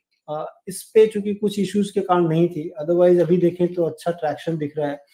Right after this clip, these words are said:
और अगर आपके पास है तो hold करने की सलाह होगी। अ, इसमें से फिर से जो breakout आएंगे, तीन सौ रुपए, तीन सौ पाँच रुपए के ऊपर,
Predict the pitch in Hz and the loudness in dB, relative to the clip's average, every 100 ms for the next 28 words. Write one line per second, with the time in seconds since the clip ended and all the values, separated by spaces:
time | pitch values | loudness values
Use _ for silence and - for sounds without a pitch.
0 | _ _ _ - 143 147 147 143 156 151 | _ _ _ -10 -6 -4 -4 -2 0 0
1 | - 151 151 151 156 156 143 151 165 - | -4 -4 -4 -4 -8 -8 -6 -4 -4 -4
2 | 147 151 151 - 147 151 147 147 165 _ | -6 -6 -8 -8 -4 -2 -2 -6 -10 _
3 | _ _ _ - 156 160 - 165 175 180 | _ _ _ -10 -8 -8 -4 -4 -4 0
4 | 175 185 180 175 156 156 160 156 156 147 | 0 0 2 2 0 2 2 2 0 -2
5 | 151 151 156 147 147 156 147 147 147 147 | -4 -4 0 0 0 -2 -2 -2 -4 -4
6 | 147 143 143 143 143 139 143 143 147 139 | -2 -4 -6 -6 -6 -6 -8 -6 -4 -4
7 | 135 147 | -2 -4